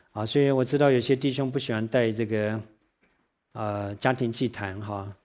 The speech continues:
啊，或是不喜欢做这个，有时候被太太逼的要去跟孩子读读圣经，那么出来以后说：“我已经带他读过了。”哈，<laughs> 啊，就，就交代了嘛，哈，“我早上已经读过了。”啊，你这个，这个，但是我，我觉得神在乎我们里面的真实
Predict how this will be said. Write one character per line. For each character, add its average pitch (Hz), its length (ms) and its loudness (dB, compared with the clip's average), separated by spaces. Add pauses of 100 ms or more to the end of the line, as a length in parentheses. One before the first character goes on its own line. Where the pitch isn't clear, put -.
(100)
啊， 104 140 -10
或 120 140 -8
是 113 100 -6
不 113 140 -8
喜 117 140 -8
欢 104 120 -8
做 117 160 -4
这 110 140 -4
个， 107 160 -2
有 107 100 -4
时 110 140 -4
候 120 80 -4
被 127 100 0
太 127 160 0
太 123 160 2
逼 123 240 -4
的 117 120 0
要 113 120 0
去 113 280 -4 (400)
跟 127 120 -4
孩 120 160 0
子 117 140 -2
读 117 160 -4
读 113 160 -4
圣 120 240 -2
经， 117 240 -2 (380)
那 117 100 -10
么 113 80 -6
出 - 180 -4
来 131 100 4
以 120 100 2
后 135 120 -4
说 185 140 2
：“我 220 80 2
已 233 60 6
经 214 120 4
带 208 120 6
他 214 100 6
读 165 200 6
过 175 180 8
了。” 135 140 6
哈， 113 300 -4 (420)
<laughs> 208 400 2
啊， 127 100 -4
就， 135 200 2
就 170 160 6
交 170 300 10
代 165 260 12
了 120 120 8
嘛， 117 140 4
哈 123 120 4
，“我 151 200 6
早 156 160 8
上 190 160 12
已 165 60 12
经 165 120 6
读 151 160 4
过 147 200 10
了。” 113 140 6 (300)
啊， 110 200 -4
你 120 420 -2
这 131 120 -4
个， 120 360 4
这 123 180 -4
个， 117 220 2 (720)
但 170 100 6
是 175 120 2
我， 131 360 4
我 131 240 2
觉 135 160 2
得 143 140 6
神 131 340 2
在 139 220 6
乎 127 300 0
我 113 80 2
们 113 180 0
里 110 100 0
面 104 160 -4
的 104 80 -4
真 113 320 -2
实 - 300 -4